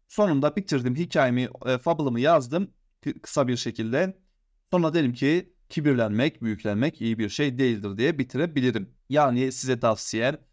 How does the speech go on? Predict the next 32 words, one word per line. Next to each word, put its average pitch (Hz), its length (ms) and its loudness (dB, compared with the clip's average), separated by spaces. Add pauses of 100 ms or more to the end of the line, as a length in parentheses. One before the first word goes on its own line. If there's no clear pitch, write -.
(180)
hemen 123 340 0
bu 127 140 -2
videodan 120 320 2
sonra 110 220 -2
gidin 127 480 -2 (100)
bir 127 160 0
masal 113 440 0
yazın, 127 380 -2 (180)
bir 123 140 0
fable 127 460 0
yazın. 151 280 0
Kısa - 360 -2
kısa - 300 -4
deyin 170 140 2
ki 117 180 -8
ben 131 200 2
bunu 135 340 -2 (320)
bu 143 360 0
sınav 131 340 2
esnasında 117 760 0
kırk - 240 -4
dakikalık 117 560 -2
sürede 131 300 0
nasıl 120 260 0
yazabilirim 101 600 -2
diye. 143 300 0 (200)
Bu 185 180 2
ikisini 175 320 -4
özellikle 139 460 0
yazın, 156 300 0
pratik - 400 -4
kazanın. 131 420 0